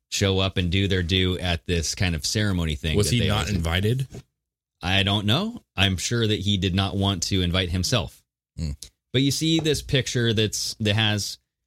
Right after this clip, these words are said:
Speaker 1: you know, the, the Clintons, the Obamas, the Bidens.
Speaker 2: Mm.
Speaker 1: And I, I don't even know if that might be the,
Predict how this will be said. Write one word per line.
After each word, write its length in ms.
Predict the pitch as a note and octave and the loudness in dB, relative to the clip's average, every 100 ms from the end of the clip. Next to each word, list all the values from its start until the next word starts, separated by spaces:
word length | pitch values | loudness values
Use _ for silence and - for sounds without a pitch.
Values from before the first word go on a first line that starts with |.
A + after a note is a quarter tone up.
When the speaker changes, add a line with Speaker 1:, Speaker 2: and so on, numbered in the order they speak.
| _ | _
Speaker 1:
you 80 | A#2 | 0
know, 140 | A2 G2+ | 2 2
the, 280 | F#2+ F2+ E2+ | 2 0 0
the 80 | E2+ | -2
Clintons, 680 | - E3 F3 D#3+ D#3 C#3+ | 0 0 2 0 0 -2
the 220 | F#2+ F2+ F#2 | 0 0 2
Obamas, 800 | F2 C#3+ C#3 C3 B2+ A#2+ G#2+ - | 2 2 2 2 2 0 -4 -6
the 100 | C#2 | -6
Bidens. 760 | G2+ A2+ A2 G#2 G#2 G2+ - - | 0 2 2 0 0 0 -4 -6
Speaker 2:
Mm. 280 | D#2 C2+ C#2 _ _ - | -8 -8 -12 _ _ -2
Speaker 1:
And 140 | F2+ | 2
I, 360 | F#2 F#2 F2 F2 | 2 2 2 0
I 40 | |
don't 140 | F2+ | 0
even 240 | F2 E2+ E2+ | 0 0 0
know 220 | E2+ E2+ | 2 0
if 140 | D#2+ | 0
that 160 | F2 D2 | -2 -2
might 180 | D#2+ C#2+ | -2 -2
be 100 | D#2+ | -4
the, 140 | D2+ | -4